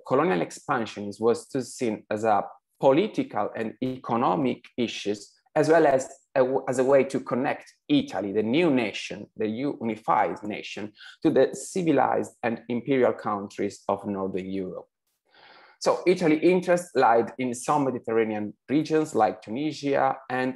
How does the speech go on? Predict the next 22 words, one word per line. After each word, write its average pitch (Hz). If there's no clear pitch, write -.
in 117
the 110
Red 113
Sea, 123
in 90
the 92
Horn 113
of 104
Africa. 82
And 120
due 175
to 170
that, 131
the, -
the 120
deadlock 110
in 110
the 110
Mediterranean 107
Sea, 117
in, 123
uh, 117